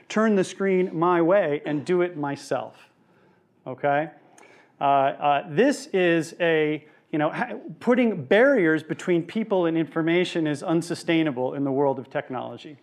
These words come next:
And I recognized at that point that there was a real opportunity, uh, to give power to the people and take that system that the travel agent was using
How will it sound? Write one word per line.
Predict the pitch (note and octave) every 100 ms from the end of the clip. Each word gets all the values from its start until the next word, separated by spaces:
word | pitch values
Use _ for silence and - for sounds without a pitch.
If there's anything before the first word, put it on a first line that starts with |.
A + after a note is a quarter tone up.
| _ - - _
And | D3+ E3+
I | G3
recognized | F#3+ A3 A3+ G#3+ F#3+ E3+ E3 -
at | C#3+
that | E3 E3+ F3
point | - A3+ F#3+ D3 C#3+ - -
that | D3 E3+
there | E3
was | D#3+ D#3
a | D3+
real | D3+ G3 G#3 G#3
opportunity, | G3 D#3+ D#3+ - F#3 F3 C3+ B2+ E3 - _ _ _ _ _ -
uh, | C#3 C#3 C#3 -
to | - E3+ D#3+ D#3+ D3+
give | F3 F3+ D3 -
power | F3+ F#3+ A3
to | G#3+
the | A3+
people | - F3 D#3+ D3 E3+
and | D3+ D#3+
take | - G3+ G3+
that | D#3+ D3+ -
system | A#3+ A#3 - D#3 D#3
that | D3+
the | F3+
travel | G3 G3+ G#3 F3
agent | D#3 D#3
was | C#3+ C#3
using | C#3+ C3 C3+ D3